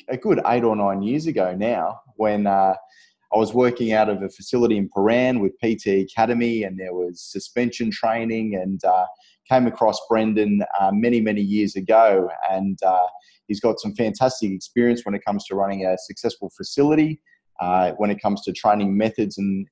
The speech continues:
uh, some of his, uh, philosophies that have worked really well for him. And now he's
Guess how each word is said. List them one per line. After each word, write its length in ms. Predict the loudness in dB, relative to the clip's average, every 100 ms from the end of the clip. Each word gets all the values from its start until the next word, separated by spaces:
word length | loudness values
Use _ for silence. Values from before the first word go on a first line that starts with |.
| -6
uh, 160 | -4 -6
some 240 | -6 -6
of 100 | -6 -4
his, 500 | -2 -2 -4 -12 -20 _ _ _ _ _ _ _ 0
uh, 400 | 2 4 2 0 -4 -10 0
philosophies 880 | 2 2 0 2 2 0 -6 -10 _ -8 0
that 100 | 0
have 140 | 2
worked 260 | 2 2 4
really 220 | 4 6
well 200 | 4 2
for 100 | -2
him. 260 | -4 -2 2
And 120 | 2
now 280 | 2 2 0
he's 400 | 0 0 -2